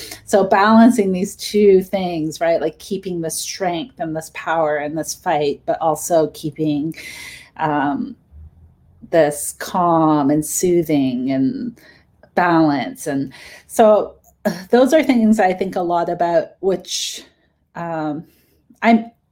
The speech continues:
I didn't speak so much about before, but in this time, I think, um, because there's a lot more Indigenous academics and we're in a different political moment, um, it,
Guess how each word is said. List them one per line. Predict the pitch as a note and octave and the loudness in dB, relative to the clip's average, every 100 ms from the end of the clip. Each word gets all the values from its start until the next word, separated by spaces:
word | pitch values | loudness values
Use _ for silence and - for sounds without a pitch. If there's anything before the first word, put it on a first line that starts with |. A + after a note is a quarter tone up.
| _ | _
I | G#3 | -2
didn't | G#3+ D#4 D4+ - - | 0 0 0 0 -12
speak | - A#3+ | -10 -10
so | - G#3 | -4 -2
much | F#3+ F3+ | -2 -4
about | G3 F#3 - | -2 -2 -2
before, | E3 - G#3+ A3 G3+ F3 | -8 -6 2 4 4 2
but | F3+ E3+ - | -2 -2 -6
in | F#3+ | -4
this | B3 D4+ - | -2 -2 -8
time, | - F#3 F3+ E3 | -10 -8 -6 -8
I | E3+ | -10
think, | - E3+ D#3 - - _ - - - - _ _ _ | -10 -10 -10 -12 -20 _ -20 -20 -20 -20 _ _ _
um, | F3+ E3 E3 | -6 -4 -4
because | D#3+ F3 G#3 F#3+ | -6 -2 0 2
there's | G3+ G3 | 2 2
a | |
lot | F#3 E3+ E3+ | 4 4 2
more | F3 E3+ | 0 0
Indigenous | E3 E3 D#3 D3+ | -2 -4 -4 -6
academics | D3 - D#3 E3 D#3+ D#3 C#3 - - - - - _ | -6 -6 -6 -4 -2 -4 -6 -10 -16 -16 -16 -20 _
and | D#3+ D#3+ | -6 -2
we're | D#3 D#3+ | 0 0
in | D#3+ | 0
a | |
different | D#3+ D3+ D#3 D3+ C3+ - _ | -2 -6 -4 -4 -4 -8 _
political | - F3 D#3+ D3+ E3+ | -4 0 0 -2 -4
moment, | D#3 E3 E3 D#3 D3 C#3+ A2 - _ _ - - _ | -2 0 0 0 0 -2 -6 -16 _ _ -20 -20 _
um, | D#3+ D3+ D3 C3+ - - _ _ _ _ _ _ _ _ _ _ _ _ _ _ _ _ _ _ _ _ _ _ | -6 -4 -4 -6 -8 -16 _ _ _ _ _ _ _ _ _ _ _ _ _ _ _ _ _ _ _ _ _ _
it, | F#3 - - | -2 -2 -6